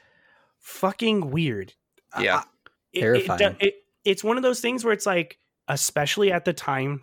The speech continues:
Speaker 1: that it was, um, knowledge of technology wasn't vast. So they just throw some, like, s-, like, computer mumbo jumbo at you and they just be like, "Yeah, don't worry about it 'cause you don't understand it anyway."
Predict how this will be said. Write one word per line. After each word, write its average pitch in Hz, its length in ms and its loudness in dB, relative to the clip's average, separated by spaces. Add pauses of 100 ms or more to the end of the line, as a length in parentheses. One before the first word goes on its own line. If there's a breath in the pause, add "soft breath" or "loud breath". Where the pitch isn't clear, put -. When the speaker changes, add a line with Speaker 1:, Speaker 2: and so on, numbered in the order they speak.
Speaker 1:
that 131 160 -2
it 113 100 -6
was, 123 440 -2 (1200)
um, 120 460 -2 (960 soft breath)
knowledge 165 500 0
of 180 80 -4
technology 143 600 -2
wasn't 117 460 -4 (220)
vast. 117 680 -4 (420)
So - 160 -2
they 147 160 0
just 262 220 -2
throw 175 140 2
some, 165 200 -4
like, 123 220 -4 (500)
s-, - 360 -4
like, 120 260 -4
computer 151 420 -2
mumbo 123 280 -2
jumbo 120 340 -2
at 117 100 -4
you 120 180 -4
and 113 140 -4
they 117 60 -2
just - 160 -6
be 131 100 0
like, 120 260 -2
"Yeah, 165 140 4
don't 196 220 2
worry 170 280 4
about 113 280 -2
it 113 60 -10
'cause 139 180 -4
you 143 80 -4
don't 143 260 -2
understand 123 520 -4
it 113 80 -6
anyway." 104 480 -8